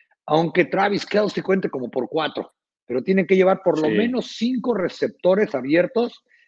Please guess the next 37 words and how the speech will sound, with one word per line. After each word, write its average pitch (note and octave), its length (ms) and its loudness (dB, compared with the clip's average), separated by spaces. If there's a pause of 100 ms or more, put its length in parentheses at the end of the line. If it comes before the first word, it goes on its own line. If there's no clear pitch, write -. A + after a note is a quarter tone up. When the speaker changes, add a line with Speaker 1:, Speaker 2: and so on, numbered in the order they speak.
(120)
Speaker 1:
para B2+ 320 -4
tratar E3+ 420 0
de E3 100 -2
hacerle F3 380 0
daño, F#3+ 380 -2
porque, F#3+ 400 -2 (160)
reitero, C#3+ 460 0
una E3 160 -4
cosa D3 240 -4
va C#3 140 -2
pegada C#3+ 320 -4
con - 160 -4
la G#3+ 80 2
otra. D#3+ 200 -4
Hablamos D3+ 300 -4
de C3 100 -6
que A#2 180 -2 (460)
Kansas E3 260 0
City, E3 180 6
si B2+ 120 0
le B2 100 8
va C#3+ 100 6
a D3+ 40 4
ganar C#3+ 320 2
a, A#2 160 2
a, G#2+ 580 -10
a G#2+ 60 -14
los G#2+ 200 -6
Eagles, F3 240 0
créame D3+ 280 -2
lo A#2+ 100 -2
que A#2 80 -8
va B2 80 -2
a - 20 -6
hacer - 180 -4
por - 200 -18
pase. - 320 -16